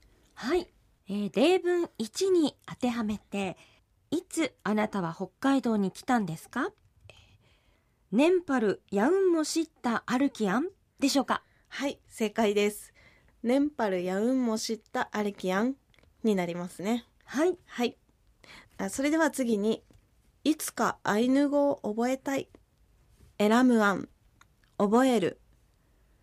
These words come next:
Speaker 2: ク、私。アイヌイタク。アイヌ語。かはか。るすい。何々したい。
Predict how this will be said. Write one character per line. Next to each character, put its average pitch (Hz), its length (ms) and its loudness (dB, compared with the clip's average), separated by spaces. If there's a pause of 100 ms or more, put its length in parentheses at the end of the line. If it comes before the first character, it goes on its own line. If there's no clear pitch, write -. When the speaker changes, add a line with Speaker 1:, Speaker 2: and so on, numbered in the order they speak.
(240)
Speaker 2:
ク、 - 280 0 (460)
私。 226 640 0 (1120)
ア 226 120 4
イ 262 100 6
ヌ 247 140 6
イ 196 100 0
タ 185 200 -2
ク。 - 60 -14 (640)
ア 190 120 -2
イ 208 120 2
ヌ 214 200 2
語。 220 240 0 (720)
か - 280 2 (840)
は 247 180 -2 (160)
か。 - 260 -4 (920)
る 214 160 4
す 262 180 -2
い。 233 180 0 (480)
何 214 280 2
々 247 320 4
し - 160 -8
た 196 140 0
い。 - 120 -6